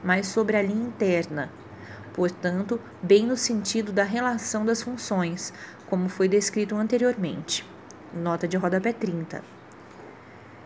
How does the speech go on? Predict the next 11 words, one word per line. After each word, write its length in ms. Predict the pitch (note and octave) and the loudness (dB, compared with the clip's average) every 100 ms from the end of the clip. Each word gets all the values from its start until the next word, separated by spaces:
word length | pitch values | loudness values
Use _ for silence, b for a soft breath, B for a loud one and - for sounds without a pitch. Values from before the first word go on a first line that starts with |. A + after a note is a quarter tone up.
| - B B B - - - - | -20 B B B -20 -20 -14 2
Esse 280 | D4 D4 D4 | 2 4 2
símbolo 420 | - G3+ F3+ E3+ | 2 2 2 2
Taijito 580 | F3 G3+ F#3+ F#3+ G3 G#3+ B B B | 4 2 4 2 0 -4 B B B
é 140 | - A#3 | 4 4
um 340 | A#3+ C4 C4+ | 4 2 -2
dos 240 | B3+ B3+ B3 | 0 0 0
símbolos 500 | - B3+ B3+ B3 A#3+ | 0 0 0 2 6
originários 720 | A#3 A#3 G#3+ G3 G#3 G#3+ G#3 | 6 6 4 4 4 4 0
contemplados 840 | - G#3+ G#3+ F#3 F3+ F#3 F#3+ G3 | -4 -2 0 0 4 6 6 2
pela 160 | G3 G3+ | 0 -2
humanidade. 760 | G3+ G#3 G#3 D#3 C#3 E3 - | 0 0 2 2 2 -2 -6